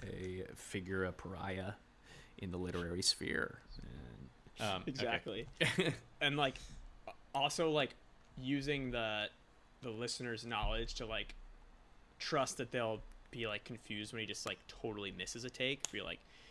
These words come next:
Speaker 2: "Here, like, in this scene, Hagrid is clearly the villain, the way he's abusing his animals, and, you know,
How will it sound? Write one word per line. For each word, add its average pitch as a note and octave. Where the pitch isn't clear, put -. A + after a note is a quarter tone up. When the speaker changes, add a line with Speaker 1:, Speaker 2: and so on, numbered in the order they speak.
Speaker 2:
"Here, C#3+
like, G#2+
in A2+
this B2+
scene, G2+
Hagrid G2+
is G2
clearly A#2
the F#2
villain, F#2+
the G#2
way G2+
he's F#2+
abusing G#2
his G2
animals, F#2+
and, E2
you -
know, F2